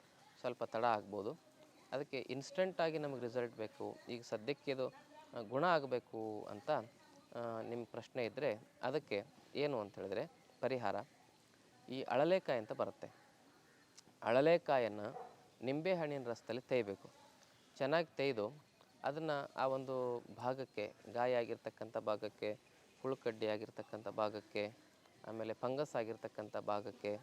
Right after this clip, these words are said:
ಗಜಕರ್ಣ ಆಗಿರ್ತಕ್ಕಂಥ ಭಾಗಕ್ಕೆ ಹಚ್ಚೋದ್ರಿಂದ ನಿಮಗೇನಾಗ್ತದೆ, ಒಂದು ಎರಡು ಮೂರು ದಿವಸದಲ್ಲೇ ರಿಸಲ್ಟ್ ಗೊತ್ತಾಗ್ತದೆ, ಆ ಸಮಸ್ಯೆ ಶಮನವಾಗ್ತಾ ಬರ್ತದೆ.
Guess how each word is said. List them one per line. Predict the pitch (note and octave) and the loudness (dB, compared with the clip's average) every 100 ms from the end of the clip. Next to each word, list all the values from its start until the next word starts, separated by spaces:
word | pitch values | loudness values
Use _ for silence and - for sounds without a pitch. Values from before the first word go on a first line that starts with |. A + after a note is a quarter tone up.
| - | -4
ಗಜಕರ್ಣ | A2+ A#2 D3 C#3 B2 | -2 -2 0 0 -2
ಆಗಿರ್ತಕ್ಕಂಥ | A2+ A2+ G#2+ - G#2 | -4 -6 -10 -8 -6
ಭಾಗಕ್ಕೆ | G2+ G2+ G2+ G2+ E3+ G#3 - - - - - | 0 2 2 0 -2 -4 -8 -20 -20 -20 -4
ಹಚ್ಚೋದ್ರಿಂದ | B2 - G#3 D#3+ A2 G2+ G#2 - - - - - - A#2+ | -4 2 2 2 0 -2 -4 -8 -20 -20 -20 -20 -16 -8
ನಿಮಗೇನಾಗ್ತದೆ, | C3+ C#3 C3+ B2 B2 D3 G#2+ C#3+ - - - | -4 -2 -2 -4 -2 0 0 -2 -18 -16 -8
ಒಂದು | B2+ A#2+ | 0 2
ಎರಡು | C3 | 2
ಮೂರು | F3 E3+ | 2 0
ದಿವಸದಲ್ಲೇ | D3 C3 C#3 B2 G2+ - | -2 -4 -2 0 -2 -4
ರಿಸಲ್ಟ್ | A#2 G#2+ A2+ F#2+ | -6 -2 -2 -2
ಗೊತ್ತಾಗ್ತದೆ, | G#2 - G2+ - G#2+ D#3+ - - - - | -4 -4 -6 -4 -6 -6 -16 -20 -20 -6
ಆ | A2+ | -4
ಸಮಸ್ಯೆ | A2+ A#2+ B2 - D#3+ F3 - - | -4 -4 -6 -2 -4 -4 -6 -4
ಶಮನವಾಗ್ತಾ | A#2 A#2+ A2+ G2 - | -2 2 2 0 -2
ಬರ್ತದೆ. | G#2 G2+ - - | -2 -2 -6 -16